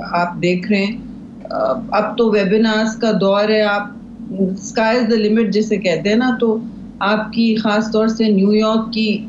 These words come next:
जो यूएन rep है, वो तो फिर, अ, मेरे और सिर्फ president को, जो आज हमारी एक यूके की थी, यूके parliamentarian, वो उन्होंने किया था।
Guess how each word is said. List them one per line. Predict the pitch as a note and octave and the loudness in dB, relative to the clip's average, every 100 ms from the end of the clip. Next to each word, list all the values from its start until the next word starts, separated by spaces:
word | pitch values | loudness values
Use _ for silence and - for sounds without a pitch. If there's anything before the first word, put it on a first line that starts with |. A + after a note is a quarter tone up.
| E3+ | 0
जो | E3 D#3+ D#3+ F3+ E3+ E3 | 2 2 2 2 2 2
यूएन | F#3 A3 A3 | 2 4 2
rep | F3+ F#3+ F#3 F#3+ | 2 2 0 0
है, | E3+ - - - - - | 0 -2 -10 -16 -14 -4
वो | F#3 A#3 C4 | 2 4 2
तो | C4 C4 | 2 0
फिर, | D4 C4+ A#3+ A#3 | 2 2 4 2
अ, | A3+ G#3+ G3+ - - - F#3+ | 4 2 0 -2 -6 -2 2
मेरे | G#3 A3 A3 A#3 | 4 4 4 4
और | A#3 A3 G#3+ | 4 4 2
सिर्फ | G#3+ A#3 A3 G3 | 0 -2 -2 0
president | G3 F#3+ G3 A#3+ A3+ | 0 2 2 2 2
को, | A3+ G#3+ | 2 2
जो | G#3+ | 2
आज | G3+ G3+ G3+ | 2 2 2
हमारी | G#3 F#3+ G3 G#3+ | 2 2 2 2
एक | G3 F#3+ | 2 2
यूके | G3+ G3+ A3 | 0 2 2
की | G#3+ A3 | 2 0
थी, | - G#3+ G3 | 0 2 4
यूके | F#3+ F#3 G3 | 2 2 0
parliamentarian, | F#3+ F3 F#3 F#3 F3+ F3+ G3 | 2 2 2 0 0 0 0
वो | B3 C#4 | 0 2
उन्होंने | D4 D4 B3 | 2 2 0
किया | G3 F3+ D#3 | 0 0 0
था। | D#3+ D#3+ | -2 -4